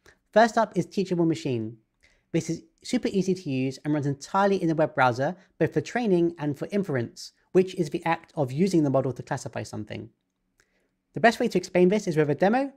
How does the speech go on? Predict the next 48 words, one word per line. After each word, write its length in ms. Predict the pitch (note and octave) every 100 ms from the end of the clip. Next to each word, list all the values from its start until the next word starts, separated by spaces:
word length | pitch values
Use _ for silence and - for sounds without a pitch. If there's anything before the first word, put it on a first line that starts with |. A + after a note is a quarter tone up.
| -
so 120 | E3
let's 220 | E3+ -
try 200 | - D#3+
it 100 | C3+
out. 320 | A#2 - - _ _ _ _ _ _ _ _
So 100 | -
if 140 | A#3 D#4+
we 80 |
head 160 | C4 B3
over 220 | A3+ G3+
to 140 | G3 F3+
teachablemachine 960 | - A#3 - G#3+ G3 G3 F3 F3 F3
dot 160 | D#3 D3+
with 220 | E3+ E3+
google 260 | F3 E3
dot 160 | D3+ C#3+
com, 440 | - B2 A2+ B2 - _ _ _ -
we're 80 |
presented 340 | D#3+ F#3 A3 A3+
with 120 | G3+
a 40 |
screen 340 | G3 - D#3+ D3+
like 220 | C3+ -
this. 440 | C#3 A#2+ - - _ _ _
We 60 | -
can 140 | E3+
see 180 | E3+ F#3+
three 240 | E3+ A3+ A#3
types 240 | A3+ G#3+
of 100 | F#3
projects 360 | F3 D#3 D#3 D3+
we 80 |
can 200 | C#3 C3
use, 380 | A#2 A#2+ E3+ - _ _ _
image, 360 | F3+ G3+ G3 - -
audio, 320 | D#3+ E3 D#3
or 80 | C#3+
pose. 540 | - B2+ A2 - - _ _ _ _ _ _
We're 140 | - F3+
gonna 160 | A3+
use 300 | G#3 G3+ F#3 - _
image 300 | G3+ G3 E3+
today 320 | - B2 C3 F3
'cause 180 | D#3
we 80 | D3+
want 120 | D3+
to 40 | D3
do 180 | D3